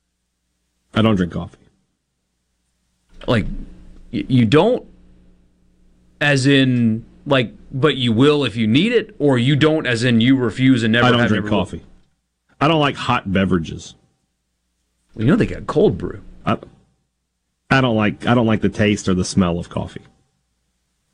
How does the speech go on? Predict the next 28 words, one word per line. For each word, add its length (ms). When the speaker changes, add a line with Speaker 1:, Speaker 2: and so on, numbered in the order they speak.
Speaker 1:
Which 200
is 180
funny. 480
Speaker 2:
Right. 280
Speaker 1:
'Cause 300
<laughs> 0
one 100
of 80
the 60
biggest 340
coffee 300
houses 360
in 100
the 140
S 160
E 40
C 340
is 160
one 100
of 60
my 100
sponsors. 520
I 160
talk 280
'em 120
up. 240
Great 240
people, 360